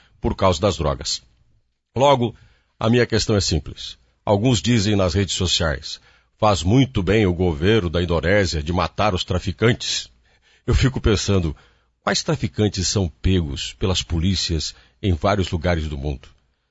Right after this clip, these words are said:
São mesmo a eficiência do aparato de segurança que descobre a droga escondida numa prancha, numa asa delta, no para-choque de um carro?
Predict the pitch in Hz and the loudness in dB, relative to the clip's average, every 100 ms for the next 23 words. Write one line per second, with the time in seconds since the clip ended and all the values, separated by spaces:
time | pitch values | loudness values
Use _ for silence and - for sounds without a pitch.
0 | _ - 135 110 123 95 98 90 - 90 | _ -4 0 2 2 2 0 0 -2 -4
1 | - 92 131 - 92 85 82 98 - 82 | 0 2 2 0 -2 -2 0 -2 -2 -4
2 | 101 82 87 120 - 90 - - 120 92 | -4 -2 0 0 -2 -4 -4 2 2 2
3 | 85 73 110 110 90 - 87 107 85 82 | -2 0 0 2 0 -2 0 0 0 -2
4 | - 123 139 113 92 82 104 92 82 73 | -2 0 2 2 -2 0 0 0 -2 2
5 | 131 104 - 78 85 113 95 - - 92 | 2 2 0 -4 -4 -2 -2 -2 -4 -4
6 | 85 - 156 127 127 | -4 0 2 2 -2